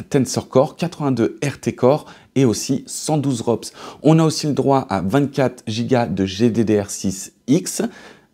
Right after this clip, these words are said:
compatible E C C, c'est-à-dire qu'elle est apte à faire du calcul scientifique.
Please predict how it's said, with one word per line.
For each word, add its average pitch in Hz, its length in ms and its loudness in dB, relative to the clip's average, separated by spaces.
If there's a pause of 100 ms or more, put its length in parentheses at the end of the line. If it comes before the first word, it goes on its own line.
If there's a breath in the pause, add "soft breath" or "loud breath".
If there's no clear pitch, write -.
(400)
compatible 180 680 2
E 156 60 4
C 139 180 -2
C, 139 160 0
c'est-à-dire 120 340 -2
qu'elle 95 140 -2
est 87 140 -8
apte 113 200 -2
à 101 60 -6
faire 123 180 -6
du 110 100 -8
calcul - 440 -6 (100)
scientifique. - 760 -4